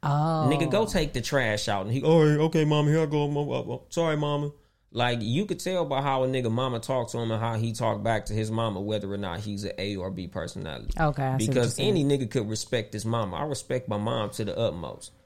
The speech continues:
Speaker 2: But you could tell me and my mom's relationship is two grown motherfuckers talking to each other. It's not like my mom being like, "All right, Anthony, nigga, since you here, go take your ass in there and wash them dishes." Like,
Speaker 1: Right.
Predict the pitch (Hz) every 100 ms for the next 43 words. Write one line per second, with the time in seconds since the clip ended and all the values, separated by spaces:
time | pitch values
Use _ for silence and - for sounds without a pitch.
0 | _ - 110 104 165 127 - 143 135 127
1 | 113 101 117 131 123 120 120 120 117 113
2 | 110 117 120 101 - 104 101 98 - 143
3 | 113 104 107 120 117 113 113 110 101 135
4 | 117 87 - 117 - 80 78 78 87 71
5 | - 71 _ _ 110 113 127 113 110 110
6 | 104 104 120 117 101 107 104 98 92 135
7 | - 117 113 117 110 110 123 120 156 147
8 | - 143 127 120 123 127 123 123 117 117
9 | 120 107 117 113 - 107 107 87 90 92
10 | 147 143 127